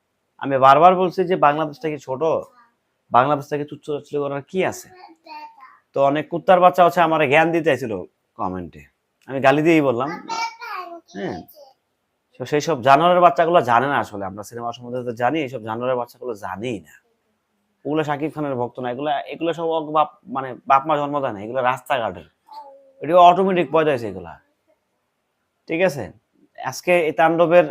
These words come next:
এই ফরকাস্টটা কিংবা টিজারটা কেমন লাগছে আপনাদের, একটু কমেন্ট করে যাবেন। আমি ভাই, আমি মনে মনে দারুণ এক্সাইটেড, but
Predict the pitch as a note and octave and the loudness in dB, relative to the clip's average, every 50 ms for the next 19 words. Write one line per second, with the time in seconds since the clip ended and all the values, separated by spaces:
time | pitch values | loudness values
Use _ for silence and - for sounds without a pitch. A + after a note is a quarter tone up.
0 | A2 C#3 C3 - D3 D3 C#3+ D#3 D3+ D3+ - D#3 D3 - D3+ D3 C#3 C#3+ D3 C#3+ | -2 -8 -6 -4 -4 -2 -2 -2 -4 -4 -4 -6 -4 -2 -4 -4 -2 -2 -2 0
1 | D3+ D3+ D3 D3+ C#3 D3 C#3 C3+ C#3 C#3+ C#3 C#3+ C#3 C#3 - C#3+ C#3 C#3 C#3 C3 | 0 0 0 -2 -4 -2 -4 -2 -2 -2 -4 -4 -6 -6 -6 -8 -8 -8 -10 -12
2 | C#3+ D3+ _ _ _ _ _ _ _ _ _ _ _ A#2+ A#2+ C#3 C3+ C3+ C#3 C#3 | -12 -14 _ _ _ _ _ _ _ _ _ _ _ -10 -6 -4 -2 -2 0 0
3 | C#3 C#3 B2+ C#3+ D3 D3 C3+ C#3+ C3+ B2 D3 F3 F#3+ - _ _ _ _ _ _ | -2 -4 -2 -2 -2 0 2 0 0 0 -2 -6 -8 -14 _ _ _ _ _ _
4 | _ _ _ _ _ _ _ - - A#2+ C#3 C#3 A#2+ A#2+ B2+ B2+ C3+ C3+ - - | _ _ _ _ _ _ _ -6 -6 -4 -4 -4 -4 -2 0 0 0 -2 -6 -12
5 | _ _ _ _ _ _ _ _ _ _ _ _ _ _ _ _ _ _ - - | _ _ _ _ _ _ _ _ _ _ _ _ _ _ _ _ _ _ -16 -10
6 | C3+ C#3 A#2 A2 A#2+ C3 C#3+ D3 D3+ D#3 D#3 D3 D3 C#3+ D3 D3+ D#3 C#3+ - - | -8 -8 -6 -4 -4 -2 -2 0 0 2 4 6 6 6 6 4 0 -2 -2 -2
7 | D3 C#3+ D3+ E3 C#3+ C#3 C#3 | -2 0 0 -2 -2 -2 -4